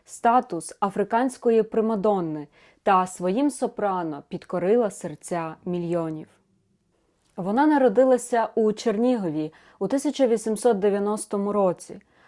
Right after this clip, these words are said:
але вже на початку двадцятого століття емігрує за кордон через бурхливі події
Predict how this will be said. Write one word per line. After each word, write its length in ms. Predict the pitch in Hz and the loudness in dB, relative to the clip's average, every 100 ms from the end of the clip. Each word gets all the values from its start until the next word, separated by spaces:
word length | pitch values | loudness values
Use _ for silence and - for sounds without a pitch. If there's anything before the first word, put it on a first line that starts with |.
| _ | _
але 220 | 190 185 | 0 0
вже 180 | 185 202 | 0 0
на 120 | 202 | -2
початку 520 | 175 185 - 262 - 233 | -4 -6 -2 -2 0 -4
двадцятого 720 | 196 208 214 196 196 190 180 | -4 -4 -2 -2 -2 -6 -6
століття 580 | - 185 202 254 - | -4 -4 -2 -4 -2
емігрує 580 | 220 208 208 196 226 214 | 0 2 0 0 0 0
за 120 | 185 | -2
кордон 580 | 196 214 196 185 170 151 - _ _ | -6 -6 -2 0 0 -2 -8 _ _
через 360 | - 196 175 147 | -4 0 0 -2
бурхливі 600 | 147 175 - 202 262 254 | -8 -8 0 2 2 0
події 600 | 233 196 185 208 190 | -2 -4 -2 -4 -4